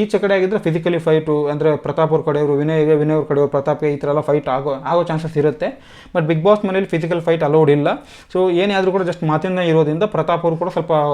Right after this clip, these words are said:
ಅವರ, ಅಂದ್ರೆ ಏನದು, ಅವರ ಟ್ಯೂನ್ನ ಸ್ವಲ್ಪ ಹೈ ಮಾಡ್ಕೊಂಡು ಮಾತಾಡ್ತಾ ಇದ್ದಾರೆ. ಆದ್ರೆ ಏನೂ ತಪ್ಪಿಲ್ಲ ಗುರು, ಯಾಕಂದ್ರೆ Bigg Boss ಗೇಮ್ ಇರೋದೇ ಅದೇ ಥರ. So ಪ್ರತಾಪ್ ಅವರು ಕರೆಕ್ಟಾಗಿ ಆಡ್ತಾ ಇದ್ದಾರೆ. So ನೋಡೋಣ ಇದ್ರ ಬಗ್ಗೆ ಮತ್ತೆ ನಂಗೆ ಏನಾದ್ರು ಅಪ್ಡೇಟ್ ಸಿಕ್ಕರೆ so ನಾನು definitely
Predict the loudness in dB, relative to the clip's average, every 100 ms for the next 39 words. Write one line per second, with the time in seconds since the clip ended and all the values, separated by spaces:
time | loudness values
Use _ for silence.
0 | -2 0 0 0 -2 -2 -2 0 -2 -6
1 | -10 -12 0 0 0 -2 -2 -2 -2 0
2 | 2 2 0 -4 -4 -2 -2 -2 -2 -2
3 | 0 0 -2 -6 -6 -6 -4 -2 0 0
4 | 0 0 -2 -6 -4 -4 -4 -2 -2 -2
5 | -2 0 0 0 2 0 0 0 -4 -6
6 | -20 -20 -12 -8 -2 2 2 4 4 2
7 | 2 0 2 2 2 2 0 0 -2 -6
8 | -4 0 2 2 2 0 0 2 2 0
9 | -2 -2 -2 -2 0 0 0 -2 -4 -6
10 | -4 -4 -2 -2 -2 -2 -4 -2